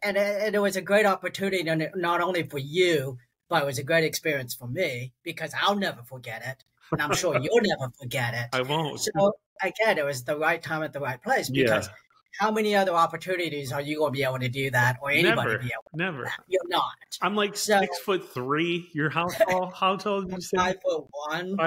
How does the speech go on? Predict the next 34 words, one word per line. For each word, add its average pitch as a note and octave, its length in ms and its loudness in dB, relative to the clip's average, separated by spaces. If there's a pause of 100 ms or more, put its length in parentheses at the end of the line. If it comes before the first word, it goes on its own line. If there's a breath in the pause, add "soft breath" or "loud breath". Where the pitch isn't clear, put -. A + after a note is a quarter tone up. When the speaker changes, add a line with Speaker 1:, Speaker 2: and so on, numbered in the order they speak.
Speaker 1:
<laughs> - 0 -
Speaker 2:
Five-foot-one. D#3+ 720 2
I C#3 120 -4
was D#3 280 -2
like, D3 140 0 (100)
"This F3 140 2
Speaker 1:
Yeah. D#3+ 220 2
Speaker 2:
just F3 240 2
seems D#3+ 220 0
like C#3 160 0
it's C3 140 -6
supposed B2+ 360 -4
to - 60 -8
happen A#2 380 -6
right F2+ 220 -10
now." F#2 300 -12
Speaker 1:
So, E3+ 240 -6
yes, D#3 640 -2
and F#3 180 -2
it, F#3+ 160 4
and F#3 140 -2
it F3+ 120 2
did. D#3 440 -2
And, D#3+ 280 -2
you E3+ 160 0
know, D3+ 300 0
it's D3+ 320 -2
been, C#3+ 280 -4 (300 loud breath)
and D#3+ 260 2
not E3 220 4
only F3 360 2
did E3 200 0
that C#3+ 260 0
make D3+ 500 0